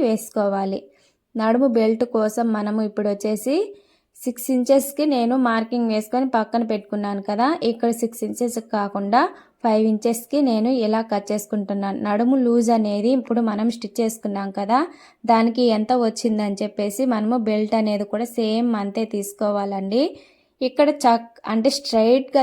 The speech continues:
తీసుకోవాలి నడుము పీస్ అనేది. ఇలా స్ట్రైట్గా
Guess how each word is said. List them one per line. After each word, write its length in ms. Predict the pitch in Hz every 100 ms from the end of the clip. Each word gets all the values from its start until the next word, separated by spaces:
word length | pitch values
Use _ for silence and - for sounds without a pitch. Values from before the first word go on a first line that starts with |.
| 262
తీసుకోవాలి 580 | 226 226 226 214 214 240 233
నడుము 280 | 202 220 233
పీస్ 220 | 226 208 220
అనేది. 340 | 202 196 196 254 370 - _ _
ఇలా 140 | 240 262 277
స్ట్రైట్గా 520 | 247 233 247 247